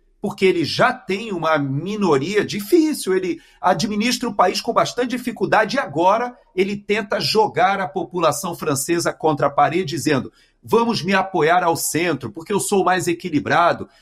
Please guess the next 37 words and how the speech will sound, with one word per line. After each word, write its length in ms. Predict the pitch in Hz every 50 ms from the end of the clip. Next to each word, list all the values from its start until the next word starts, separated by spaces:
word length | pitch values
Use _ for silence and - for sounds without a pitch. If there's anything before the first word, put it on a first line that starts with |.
| _ -
e 100 | 147 165
nós 220 | 170 185 185 -
podemos 520 | - - 185 156 - 147 165 175 180 147
levar 480 | 131 170 185 180 139 - 156 160 175 170
o 100 | 175 170
país 580 | - - 156 127 123 147 170 175 165 - - - _ _
adiante 720 | - - 175 180 143 - 190 165 143 160 180 175 - -
com 200 | 165 - 180 170
uma 160 | 165 175 175 170
posição 720 | - 180 170 156 143 151 143 - - 190 190 196 190 - _ _ _ _
mais 400 | - 190 202 220 214 220 202 135
ao 140 | 175 165 147
centro." 460 | - - - 117 101 76 - - - _ _
Seria 320 | _ - - 277 285 285 262
mais 220 | 240 247 240 247
ou 80 | 233 175
menos 240 | 190 208 202 185 -
aquele 300 | - - - 196 185 180
apelo 420 | 143 - - - 180 196 175 151
que 80 | 147 151
a 60 | 147
gente 240 | 156 180 151 - -
tem 160 | 185 147 123
visto 320 | 127 180 175 - - 151
no 100 | 160 165
Brasil, 480 | - 143 127 113 104 156 190 175 - - - _ _ _ -
daquela 560 | 131 139 139 - 190 180 175 151 110 - - - _ _ _
direita 500 | 110 135 156 156 202 226 202 202 202 190
consentida, 960 | - - 180 175 165 - - 156 123 107 - - - 208 214 196 143 135 131
né, 80 | 151 165
o 100 | - 214
pessoal 340 | - 156 143 - 170 165 165
chamando 520 | - - 160 135 123 139 175 185 170 139 -
a 40 |
social-democracia 960 | 135 - 160 151 143 - 160 160 147 151 151 143 147 - 143 135 131 - 165 147
no 80 | 143 143
Brasil 480 | 127 127 120 110 104 156 175 175 165